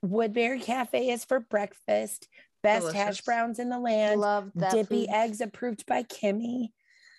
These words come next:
Speaker 1: Um, at
Speaker 2: I
Speaker 1: the
Speaker 2: got an
Speaker 1: Girl
Speaker 2: omelet,
Speaker 1: Scout
Speaker 2: actually.
Speaker 1: But they're, I can attest to the dippy eggs, okay, peeps?
Speaker 2: <laughs>
Speaker 1: And also the hollandaise. It's damn good there. Then on Friday night, we went to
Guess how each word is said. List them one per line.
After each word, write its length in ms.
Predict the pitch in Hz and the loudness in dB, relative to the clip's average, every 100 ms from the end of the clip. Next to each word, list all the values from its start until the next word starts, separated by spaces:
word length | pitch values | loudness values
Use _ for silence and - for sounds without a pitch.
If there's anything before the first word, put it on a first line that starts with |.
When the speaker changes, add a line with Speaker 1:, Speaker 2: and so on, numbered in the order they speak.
| - | 0
Speaker 1:
Um, 240 | 214 208 - - | 2 2 0 0
at 120 | 226 | 2
Speaker 2:
I 40 | 202 | 4
Speaker 1:
the 20 | |
Speaker 2:
got 140 | 202 | 2
an 40 | 202 | 4
Speaker 1:
Girl 80 | 226 | 2
Speaker 2:
omelet, 160 | 190 170 | 2 2
Speaker 1:
Scout 60 | 165 | 0
Speaker 2:
actually. 400 | 180 - 190 208 - _ _ _ _ - - - - - | 0 -4 -4 -4 -6 _ _ _ _ -20 -20 -20 -4 4
Speaker 1:
But 240 | 240 208 - | 4 4 2
they're, 280 | 202 185 - 208 - - - | 2 2 -2 -12 -14 -12 -4
I 240 | 165 190 | 0 0
can 220 | 190 196 | 0 -4
attest 420 | 175 - 170 - - | -6 -4 -4 -4 -8
to 80 | |
the 100 | 180 | -6
dippy 360 | 170 160 - - | -4 -4 -4 -4
eggs, 280 | 156 - - | -6 -8 -12
okay, 240 | - - 180 | -12 -8 -6
peeps? 340 | 233 180 - - | -4 -6 -10 -12
Speaker 2:
<laughs> 260 | 226 - - | -12 -8 0
Speaker 1:
And 160 | 214 214 | 2 4
also 400 | 208 233 - 240 | 4 2 0 -2
the 120 | 202 | 0
hollandaise. 640 | 196 220 196 185 180 - | 2 4 4 0 -6 -6
It's 180 | 185 - | -8 -4
damn 280 | - 180 185 | 0 0 0
good 200 | 190 196 | -2 -4
there. 240 | 196 196 - - - - - | -4 -4 -6 -20 -20 -12 0
Then 480 | 208 226 240 262 302 _ | 4 6 4 2 -2 _
on 280 | 214 220 220 | 0 2 2
Friday 420 | - 208 202 196 | 0 0 2 2
night, 520 | 185 190 180 220 240 - | 0 -2 -4 -4 -6 -6
we 160 | 233 220 | 0 2
went 340 | 202 208 202 - - | 2 0 -2 -8 -2
to 440 | 214 202 196 196 | 2 4 4 2